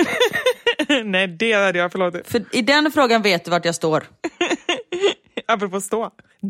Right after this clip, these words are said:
Speaker 1: Duff.
Speaker 2: Mm, exakt. <laughs>
Speaker 1: Okej. Jag är otrogen med min mans bästa kompis. Han är också gift, men vi kan inte hålla oss ifrån varandra.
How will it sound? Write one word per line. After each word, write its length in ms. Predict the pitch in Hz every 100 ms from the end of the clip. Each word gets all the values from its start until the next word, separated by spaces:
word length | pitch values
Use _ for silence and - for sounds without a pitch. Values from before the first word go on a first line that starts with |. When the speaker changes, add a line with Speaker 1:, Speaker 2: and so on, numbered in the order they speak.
| 151 180 180 156 151 143
Speaker 1:
Duff. 440 | 214 - - - 202
Speaker 2:
Mm, 140 | 196 -
exakt. 640 | 190 - 202 147 - - - - - 269 - 349 - 359 - 320 269 - - - 269 - - - _ _
<laughs> 40 | 214
Speaker 1:
Okej. 340 | 220 233 233 - _ 208 - _ _
Jag 480 | 202 254 330 339 -
är 80 | - 330
otrogen 720 | 196 - 202 180 170 262 247
med 140 | 226
min 320 | 214 208 202 226
mans 440 | 277 185 240 -
bästa 480 | 175 214 - - 190
kompis. 580 | 214 156 - 143 143 - _ _
Han 180 | 262 254
är 60 | -
också 400 | 294 - - 285
gift, 480 | 233 226 196 - - _
men 200 | 202 196
vi 100 | 196
kan 180 | 202 196
inte 160 | 185
hålla 220 | 170 165 160
oss 120 | 175
ifrån 260 | 170 156
varandra. 320 | 156 170 -